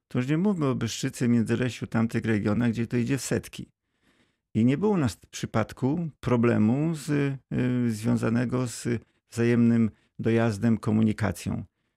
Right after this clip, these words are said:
I to jest to mała grupa, która część pracuje w obszarze brumowskim, w zakładach dawnych dziewiarskich, jakowyś tam, i część, około siedemdziesiąt osób w tej chwili dojeżdża bodaj do Kwasin i w tamten rejon, pracując w Skodzie głównie.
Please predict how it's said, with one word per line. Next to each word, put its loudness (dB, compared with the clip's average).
I -2
to -10
jest -4
to -2
mała 0
grupa, -2
która -2
część -2
pracuje -2
w -4
obszarze -2
brumowskim, 0
w -4
zakładach -2
dawnych 0
dziewiarskich, -2
jakowyś -4
tam, -4
i 0
część, -2
około -2
siedemdziesiąt -2
osób -4
w -20
tej -4
chwili -2
dojeżdża -2
bodaj 0
do 0
Kwasin -2
i 0
w -10
tamten 0
rejon, 2
pracując -4
w -16
Skodzie -2
głównie. -2